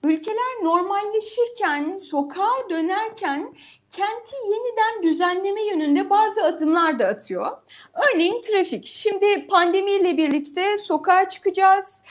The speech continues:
e, bir yerlere ulaşmaya çalışacağız. Ama toplu taşımayı eskisi gibi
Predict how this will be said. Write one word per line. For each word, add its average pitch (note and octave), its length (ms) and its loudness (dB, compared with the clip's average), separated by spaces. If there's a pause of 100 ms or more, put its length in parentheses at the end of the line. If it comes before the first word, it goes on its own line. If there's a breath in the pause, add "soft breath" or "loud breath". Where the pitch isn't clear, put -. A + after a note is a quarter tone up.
(200 loud breath)
e, B3 140 0
bir C#4 60 -2
yerlere D#4+ 380 2
ulaşmaya F4 560 -4
çalışacağız. C4+ 640 -4 (420 soft breath)
Ama G#4+ 240 2 (220)
toplu A4 360 -4 (100)
taşımayı G#4+ 720 -2 (300 loud breath)
eskisi D#4+ 400 -4
gibi B4+ 220 -6